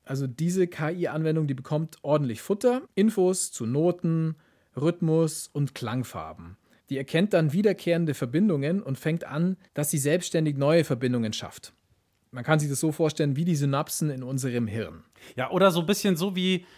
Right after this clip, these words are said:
Speaker 2: äh, wie wenn eine Band im Proberaum jammt und dann halt irgendwann merkt jemand, „Oh, da könnte man was draus machen.“ Und dann
Speaker 1: Ja,
Speaker 2: entsteht ein Lied.
Speaker 1: da kommt dann plötzlich eine coole Melodie raus und,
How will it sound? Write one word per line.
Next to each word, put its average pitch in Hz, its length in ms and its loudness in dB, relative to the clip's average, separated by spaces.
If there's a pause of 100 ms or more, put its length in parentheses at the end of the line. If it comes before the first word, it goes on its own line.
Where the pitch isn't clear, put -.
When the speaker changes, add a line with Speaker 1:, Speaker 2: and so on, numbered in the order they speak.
(240)
Speaker 2:
äh, 151 420 6
wie 147 140 -4
wenn 160 80 6
eine 165 100 6
Band 156 360 4
im 156 100 -6
Proberaum 170 520 0
jammt 156 420 4
und 143 140 -6
dann 147 140 2
halt 147 140 0
irgendwann 151 460 0
merkt 147 280 4
jemand, 147 300 0
„Oh, 185 460 2 (500)
da 156 180 4
könnte 180 340 2
man 139 140 0
was 123 180 -2
draus 104 240 -4
machen.“ 90 360 -8 (400)
Und 113 240 -10
dann 117 80 2
Speaker 1:
Ja, 156 60 2
Speaker 2:
entsteht 123 260 0
ein 107 80 -4
Lied. 98 260 -8 (100)
Speaker 1:
da 143 180 2
kommt 185 220 2
dann 156 120 6
plötzlich 170 320 0
eine 151 100 0
coole 214 320 4
Melodie 160 460 0
raus 190 400 0
und, 147 360 -2